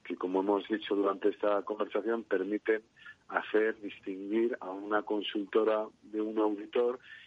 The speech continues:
y permiten, pues, que lógicamente, como decíamos antes, no vayas a dar la información a alguien que finalmente vaya a utilizar esa información en contra de tus propios intereses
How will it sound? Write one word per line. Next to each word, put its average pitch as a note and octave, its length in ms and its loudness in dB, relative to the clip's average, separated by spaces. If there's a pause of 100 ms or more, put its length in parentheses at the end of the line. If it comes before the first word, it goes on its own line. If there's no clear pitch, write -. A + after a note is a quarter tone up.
(100)
y - 60 -14
permiten, G2 640 -2
pues, G2+ 140 -6
que F#2 100 -8
lógicamente, G2 560 0
como F#2+ 180 -4
decíamos G2 380 0
antes, G#2 320 0
no G2 220 -2
vayas G2 320 2
a G2 80 0
dar G2+ 200 2
la G2+ 80 -12
información G2+ 680 -6 (400)
a F#2+ 180 4
alguien G#2 520 0
que - 100 -10
finalmente G2 540 0
vaya G2 200 2
a G2+ 40 2
utilizar G2 420 -2
esa G#2 300 -2
información G#2+ 680 -2 (380)
en E2+ 120 -10
contra A2 380 2
de G#2+ 80 2
tus - 160 -8
propios G#2 260 -2
intereses G#2 420 -2